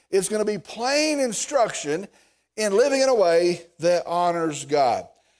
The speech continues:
Tonight, we're gonna look at the first seven verses of this section. We're in chapter twenty-five. We're gonna look at verses one through seven. Now, here is the question. There's gonna be a lot of things introduced in this big section,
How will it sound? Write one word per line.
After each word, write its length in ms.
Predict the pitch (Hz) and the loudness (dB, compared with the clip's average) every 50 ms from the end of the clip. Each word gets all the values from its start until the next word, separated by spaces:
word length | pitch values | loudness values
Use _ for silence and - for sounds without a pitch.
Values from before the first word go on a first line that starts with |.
| _ _ _ _ _ _ _ _ _ _ _ _ | _ _ _ _ _ _ _ _ _ _ _ _
Tonight, 320 | - 180 233 285 311 285 | -4 -2 0 2 2 2
we're 160 | 262 285 311 | 2 2 2
gonna 180 | 302 302 285 269 | 2 2 2 2
look 340 | 240 233 247 269 285 208 - | 4 4 2 2 2 0 -4
at 760 | 220 190 170 165 151 139 139 147 180 - 175 - - - _ _ _ _ | -2 0 2 2 4 4 4 2 2 0 -4 -8 -10 -14 _ _ _ _
the 160 | 165 170 180 | -4 -2 -2
first 640 | 170 170 - 214 233 254 269 269 262 - - - - | -2 -4 -2 0 0 2 2 2 2 0 0 -2 0
seven 480 | - 254 254 254 240 240 226 214 190 | 0 2 2 2 2 2 0 0 0
verses 760 | 185 214 220 220 202 - - - 139 131 135 151 165 - - - _ _ _ _ _ _ _ _ _ _ | 0 2 2 2 2 0 -2 -2 -2 -2 -2 -2 -4 -6 -10 -12 _ _ _ _ _ _ _ _ _ _
of 400 | 160 175 190 196 196 202 185 160 | -2 0 2 4 2 2 0 0
this 260 | 165 185 180 170 - | 0 0 0 0 -2
section. 420 | - - 208 185 165 - - 127 117 | 0 0 0 0 0 -4 -8 -10 -6
We're 140 | 127 160 175 | -6 -4 -4
in 60 | 175 | -4
chapter 380 | - - 202 190 180 - 170 | -4 -2 -2 -2 -2 -4 -8
twenty-five. 600 | - - 190 208 196 165 - 185 196 214 208 196 | -10 -10 -8 -8 -6 -4 -4 -2 0 0 0 0
We're 100 | 175 175 | 0 0
gonna 120 | 180 185 190 | 0 0 0
look 80 | 185 | 0
at 80 | 180 185 | -2 0
verses 420 | 170 185 190 180 - 185 170 156 | 2 2 2 2 0 -2 -4 -6
one 540 | 156 160 180 190 202 202 202 196 185 170 - - _ _ _ _ _ _ _ _ | -4 -2 0 2 2 2 2 2 0 -2 -6 -12 _ _ _ _ _ _ _ _
through 640 | - - 175 170 180 180 180 170 165 160 156 147 | -12 -8 -2 2 2 4 4 4 4 2 0 -2
seven. 560 | - - - - 180 175 151 127 98 95 95 - _ _ _ 123 | -6 -6 -4 0 0 2 2 0 0 -4 -10 -18 _ _ _ -6
Now, 340 | 156 180 196 202 190 185 - - _ _ _ _ _ _ | -4 -2 0 0 0 -2 -6 -12 _ _ _ _ _ _
here 340 | - 240 277 311 330 330 320 | -8 -4 -2 -2 0 0 0
is 160 | 285 240 214 | -2 -2 -2
the 100 | 226 208 | -4 -4
question. 600 | - - - 262 240 208 190 156 - - - 127 | -4 -2 0 0 0 0 0 -2 -6 -10 -10 -10
There's 160 | 135 151 151 - | -10 -10 -6 -4
gonna 160 | 294 302 285 | -2 -2 0
be 100 | 294 254 | 0 0
a 60 | 220 | 0
lot 200 | 202 220 247 240 | 2 2 0 0
of 80 | 226 240 | -2 -2
things 280 | 247 240 226 190 170 | -2 -2 -2 -2 -4
introduced 460 | - 107 101 185 208 226 220 180 - | -6 -6 -4 -4 -4 -4 -4 -4 -6
in 60 | 196 185 | -6 -6
this 200 | 180 170 143 139 | -6 -6 -8 -4
big 260 | 147 208 269 269 196 | 0 0 0 0 0
section, 600 | - - 180 160 135 123 - - 135 143 175 202 | -2 -2 0 0 0 -2 -4 -6 -8 -8 -8 -10